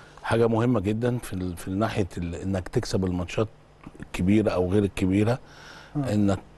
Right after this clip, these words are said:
Speaker 1: آه، ت-، تبقى عينك باصة على ورا أكتر، ناحية دفاعية. مهم جدا.
Speaker 2: كيروش، آه.
Speaker 1: تنظيم مهم
Speaker 2: آه، طب
Speaker 1: جدا.
Speaker 2: عشان اللي حصل في برادلي في غانا.
Speaker 1: آه، لا، ب-،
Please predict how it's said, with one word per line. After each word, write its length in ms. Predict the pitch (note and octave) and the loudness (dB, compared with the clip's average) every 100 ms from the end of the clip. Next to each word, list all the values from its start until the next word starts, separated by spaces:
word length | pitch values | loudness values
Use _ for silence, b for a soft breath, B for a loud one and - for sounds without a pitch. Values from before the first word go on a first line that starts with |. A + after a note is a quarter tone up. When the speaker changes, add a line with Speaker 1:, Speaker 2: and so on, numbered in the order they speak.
| - E2+ - - - | -10 -8 -10 -14 -4
Speaker 1:
آه، 440 | G2 G2 G2 F#2+ F#2 | 0 4 4 4 2
ت-، 40 | - - - - | -2 -12 -16 -8
تبقى 220 | - F#2+ - | -2 0 2
عينك 220 | A#2+ A2 | 4 4
باصة 360 | G#2 A#2+ - | 2 0 0
على 180 | G2 F#2+ F2+ F2+ F2 | 0 2 2 0 2
ورا 420 | G#2+ A2+ G2+ - | 4 4 2 -2
أكتر، 300 | A2+ - F#2+ - - - b b b b b - | -4 -6 -10 -10 -20 -20 b b b b b -6
ناحية 200 | G#2+ G2 | -2 0
دفاعية. 460 | G2 G2 G2 F#2 E2+ - - - - b b - | 0 2 2 2 -2 -10 -20 -20 -20 b b -2
مهم 260 | A2 B2 | 4 4
جدا. 200 | A2+ B2 | 6 4
Speaker 2:
كيروش، 360 | C#3 E3 C3+ - | 4 2 0 -6
آه. 80 | C#3 | -2
Speaker 1:
تنظيم 720 | A2+ A2 G2 B2 A#2+ A2 G#2 | 0 0 2 2 4 2 2
مهم 560 | F#2+ F#2 F#2+ G2 B3+ G#3+ | 0 0 2 2 4 4
Speaker 2:
آه، 20 | |
طب 60 | - | 2
Speaker 1:
جدا. 120 | C3+ | 2
Speaker 2:
عشان 340 | D#3 C#3 E3+ | 0 0 -2
اللي 160 | F3+ E3 | 0 2
حصل 300 | B3 B3 A3 | 2 2 0
في 360 | F3+ D#3+ D#3 D#3 | 2 4 4 2
برادلي 400 | D#3 E3+ G#3 A#3 | 2 4 4 0
في 100 | - | 0
غانا. 260 | - C4+ A3+ G#3+ | 2 2 2 -2
Speaker 1:
آه، 240 | G#2 G#2 - | -4 -4 0
لا، 220 | A#2+ D3+ | 4 4
ب-، 380 | - A#2 - - | 2 -4 -4 -8